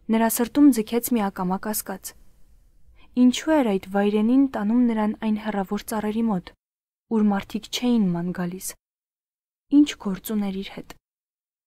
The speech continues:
"Ներս եք", ասաց Սարան, բռնելով նրա ձեռքից։ "Գնանք մեր տունը, եթե ուզում ես, որ քո խոսքերը ուրիշները չլսեն։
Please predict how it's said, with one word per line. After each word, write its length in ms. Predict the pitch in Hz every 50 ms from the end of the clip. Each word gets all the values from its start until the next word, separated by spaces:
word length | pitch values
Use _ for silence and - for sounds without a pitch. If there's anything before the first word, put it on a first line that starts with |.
| _ _ _ _ _ _ _ _ _ _ _ _ _ _ _ _ _ _ _ _ _ _ -
"Ներս 340 | 220 240 285 330 339 - - 254
եք", 240 | 202 170 - - _ _ _ _ _ _ _ _ _ _ _ _ _ _ _ _ - -
ասաց 260 | 214 - - 185 - -
Սարան, 280 | - 220 226 254 269 277 269 269
բռնելով 480 | - 220 214 208 202 202 185 180 185 180
նրա 180 | 190 190 185 185 185
ձեռքից։ 360 | - 190 - - - 190 - - - - - _ _ _ - - - - - - - - - _ _ _ - - _ _ - - _ -
"Գնանք 340 | 247 247 277 320 320 311 -
մեր 180 | - 285 285 277 -
տունը, 300 | - 233 226 196 180 170 175 - _ - - - - _ _ _ - - -
եթե 220 | 247 254 - 277 285
ուզում 260 | 285 262 302 311 311
ես, 100 | 277 240 -
որ 140 | - 226 220
քո 140 | 214 - 247 226
խոսքերը 460 | - 240 226 - - - 311 320 302
ուրիշները 440 | 240 208 208 - - - 247 262 277 269
չլսեն։ 460 | - 269 269 269 254 - 196 170 170